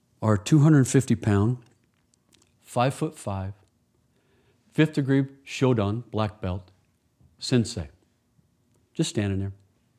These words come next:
And I'm just busy. Okay, next, who's next? This is fun.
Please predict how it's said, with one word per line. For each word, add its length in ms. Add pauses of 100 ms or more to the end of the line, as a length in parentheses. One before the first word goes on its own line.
(920)
And 200
I'm 160
just 260
busy. 420
Okay, 400
next, 400
who's 220
next? 300
This 320
is 180
fun. 320